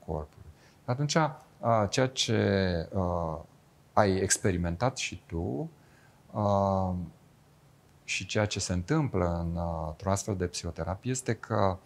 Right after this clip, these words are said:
uh, scoatem acel material, da?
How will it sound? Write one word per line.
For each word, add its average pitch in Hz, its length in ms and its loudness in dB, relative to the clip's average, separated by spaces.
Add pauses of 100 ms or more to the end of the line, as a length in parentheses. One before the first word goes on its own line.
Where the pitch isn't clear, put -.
(380)
uh, 92 220 0
scoatem 143 480 4
acel 107 260 0
material, 82 880 -4 (460)
da? 131 260 -2